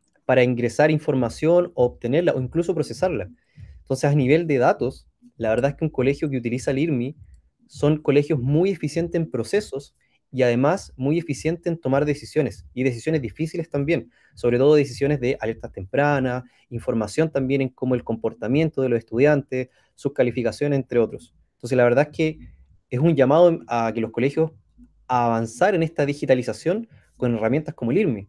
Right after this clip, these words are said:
porque la verdad es que es la única herramienta, por así decirlo, que engloba todos los procesos y que se entrelazan al mismo tiempo para entregar una mejor,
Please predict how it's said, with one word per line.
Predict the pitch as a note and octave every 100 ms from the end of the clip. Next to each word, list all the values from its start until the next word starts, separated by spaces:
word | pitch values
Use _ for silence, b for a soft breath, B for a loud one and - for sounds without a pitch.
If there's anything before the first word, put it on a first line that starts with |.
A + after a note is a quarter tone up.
| _ -
porque | - A#2
la | A#2
verdad | A#2+ D3+
es |
que | -
es | C#3
la | B2+
única | D3 F3+ F3 F3 F3 E3+ - -
herramienta, | C3 B2 A#2+ D3 G3+ - A#2+ B2+ - _ _ _
por | B2
así | A#2+ B2+
decirlo, | B2+ C3 D#3+ G#3+ b b b b b _
que | C3+ -
engloba | C3 B2+ B2+ E3 G#3 - _
todos | F3+ G3+
los | G3+
procesos | - D3 F3 F3 A3 - _ _ _ -
y | D#3
que | D3 D3+
se | D#3+
entrelazan | D3+ D3+ C3 B2+ F3+ B3 C#3+
al | B2
mismo | B2 B2 A#2+
tiempo | C3 D#3 - A#3 - b b
para | B2+ B2
entregar | B2 B2+ C3
una | C#3+ C3+
mejor, | B2+ - C#3+ C#3+ C#3+